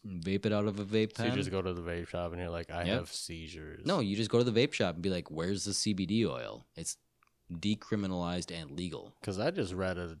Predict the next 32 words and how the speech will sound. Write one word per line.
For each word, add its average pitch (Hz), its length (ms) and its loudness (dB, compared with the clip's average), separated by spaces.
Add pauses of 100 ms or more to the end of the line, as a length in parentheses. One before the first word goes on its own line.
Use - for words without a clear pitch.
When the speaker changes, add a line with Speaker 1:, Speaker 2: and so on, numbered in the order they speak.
(120)
Speaker 2:
newspaper 101 640 0
article, 82 500 -4
right, 92 340 -2 (240)
of 78 240 -4
Smokedale. 110 840 0 (340)
Speaker 1:
Mm-hmm. 131 200 0 (460)
Speaker 2:
The 85 360 -2
guy 95 280 4
selling 98 520 2
synthetic 95 880 0 (600)
fucking 90 420 -2
bath 90 320 2
salts 92 540 -2
or, 90 80 -6
like, 85 300 -8 (140)
some 92 260 0
other 95 240 2
shit 90 340 -2
and 82 140 -8
getting 95 220 -2
Speaker 1:
Mm-hmm. 131 120 0
Speaker 2:
popped 101 260 2
for 82 240 -6
it. 80 200 -8
Speaker 1:
I 113 120 8
did 135 140 10
a 104 120 8
special 101 440 2
on 87 200 -2
that 82 220 -2 (140)
that 110 160 -6
was 76 140 -6